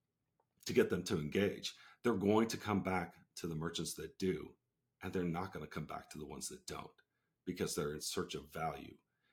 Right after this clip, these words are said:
And that value is a function of price, quality, and service, and you're gonna need to match that at some point in time in the market. So that's my bot in the to-, conversation today. It's, to me, it was a very interesting, interesting thing to think about in retail and where we're heading, uh,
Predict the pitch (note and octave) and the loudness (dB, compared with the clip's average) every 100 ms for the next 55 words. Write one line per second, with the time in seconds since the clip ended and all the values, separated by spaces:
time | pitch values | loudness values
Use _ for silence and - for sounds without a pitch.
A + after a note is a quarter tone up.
0 | _ - F2 D#2+ F#2+ F#2+ D#2+ E2 D#2+ - | _ -8 -6 -2 2 4 4 0 -4 -8
1 | - - D#2 - C#2+ D#2 - - E2+ E2+ | -8 -6 -8 -10 -10 -6 -6 -2 -2 0
2 | F2 - D#3 F2+ - - D#2+ E2 E2 E2 | -2 0 0 0 -2 -8 -4 -2 -2 -2
3 | D#2 D#2 - D#2 D#2 - - - - D2 | -4 -8 -10 -12 -8 -8 -8 -10 -10 -12
4 | - - _ - C#2+ - - - - - | -14 -20 _ -16 -16 -16 -16 -16 -16 -18
5 | _ _ _ _ _ - C3 - - _ | _ _ _ _ _ 6 6 6 -6 _
6 | _ _ B2 C#3+ B2 B2+ C3+ G#2+ G#2 A2 | _ _ 6 8 10 10 10 6 6 6
7 | A2+ A2+ - A2+ G#2 A2+ A2 G2 - F2+ | 6 4 6 6 8 8 6 2 0 4
8 | A2 C3 G2 - - - - - - C3+ | 4 4 2 -2 -4 -12 -18 -10 2 6
9 | C#3 A2+ G#2 F2+ A2+ A2 G#2 G2+ G2 G#2 | 6 6 6 6 6 6 2 0 0 2
10 | F#2 E2+ E2+ - _ _ C3+ C3+ A#2+ G2+ | 4 2 -2 -10 _ _ 0 4 4 4
11 | A2+ G#2+ G2 - G#2+ F2+ F2+ F#2 D2+ E2+ | 6 6 4 2 2 4 4 4 2 -4
12 | E2 D#2 G2 G2 G2+ F#2 D#2 F#2 E2+ E2+ | -4 0 2 2 2 0 2 2 2 2
13 | F#2 F#2+ F#2 F2+ - _ _ F2 | 2 2 2 -2 -8 _ _ -8